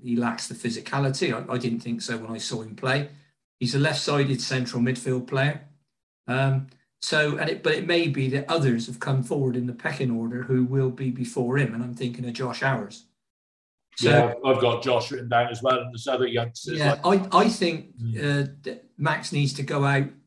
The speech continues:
Speaker 1: uh, along with Harvey Walls Richards, and play. Probably Harvey would be, uh, National League or, um, League Two. Max would definitely be at least a League One.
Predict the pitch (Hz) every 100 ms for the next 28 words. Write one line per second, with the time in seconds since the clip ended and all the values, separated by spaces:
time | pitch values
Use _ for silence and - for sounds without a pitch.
0 | _ _ _ _ - 135 - 143 156 151
1 | 143 139 135 135 131 127 151 147 139 135
2 | 135 135 135 151 143 - 127 131 - -
3 | _ _ _ _ - 143 143 139 - -
4 | 156 143 139 135 165 196 165 143 139 -
5 | 143 143 135 139 135 131 131 131 131 123
6 | - _ _ _ _ 120 120 - 143 139
7 | - 139 131 135 131 127 - _ _ _
8 | _ _ 131 135 131 127 117 - 123 127
9 | 123 120 123 131 _ 131 127 117 - 139
10 | 135 135 135 _ _ _ _ _ - 143
11 | 143 - - - _ _ 131 127 143 135
12 | 123 120 123 135 123 123 135 123 - 120
13 | 127 120 117 127 135 135 120